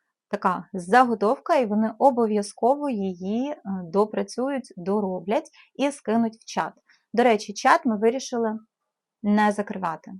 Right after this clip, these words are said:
Чи я вже про це казала? Справа в тому, що це вже другий дубль на цьому відео. В попередньому дублі я забула включити мікрофон. Я просто забула включити мікрофон, наговорила вам на п'ятнадцять хвилин, але то все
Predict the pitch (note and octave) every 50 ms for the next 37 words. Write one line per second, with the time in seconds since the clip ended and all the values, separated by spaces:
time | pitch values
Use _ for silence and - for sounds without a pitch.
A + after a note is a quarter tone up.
0 | _ _ _ _ _ _ _ _ _ - - A3+ A3+ B3+ C#4+ C#4+ D#4 - - -
1 | - C#4+ C4+ C#4 C4+ B3+ A#3 G#3 F3+ F3 F3+ F3+ F#3+ _ _ _ _ _ _ _
2 | _ _ _ _ _ _ _ _ _ _ _ - - - C4 C#4 D4 D4 C#4 -
3 | - F4 F#4+ G#4 F#4+ - - A#3+ A3 - C4+ C4+ A#3+ A#3+ A3+ G#3 A3+ A3+ G#3+ G#3+
4 | F#3+ E3+ E3+ E3 E3 F3+ G#3 C#4+ - _ _ _ - A#3 A3+ A#3 B3+ A#3+ - C4
5 | A#3+ A#3+ B3 A3+ B3 B3+ A3+ A#3+ A#3+ A3+ A3+ _ _ _ - A3+ A3 - A#3+ C4
6 | C#4+ B3+ A#3+ G#3+ G#3 A3 C#4 D4+ C#4+ C4 G#3+ A3+ A#3 A#3 C#4+ C#4+ D#4 D4+ D4+ D4+
7 | - C4+ B3+ - C4+ B3+ - A3 G3+ G3+ G3+ G#3 G3+ _ - E3 E3 F3 E3+ _
8 | _ _ _ _ _ _ _ _ _ _ _ _ _ _ _ _ - - G#3 G#3
9 | - G3+ G#3 A#3 A3 - - C#4+ A#3+ G3+ F#3+ G3 G3 A3+ A3 - - G#3+ - A3+
10 | G#3+ - F#3 F#3 F#3+ - - G3 - - C4 E4+ F4 C4 A3 G3+ G3 G3 G#3+ G#3+
11 | G3+ F#3+ F3+ F3 E3+ F3 F3+ F3+ F#3+ F#3 - G3 F3 F3+ - _ _ - - F#3+
12 | G3+ B3 E4+ F#4+ - - - - - _ _ _ - G#3 A3+ C#4+ F4 - A3+ -
13 | - - B3 C#4 D4+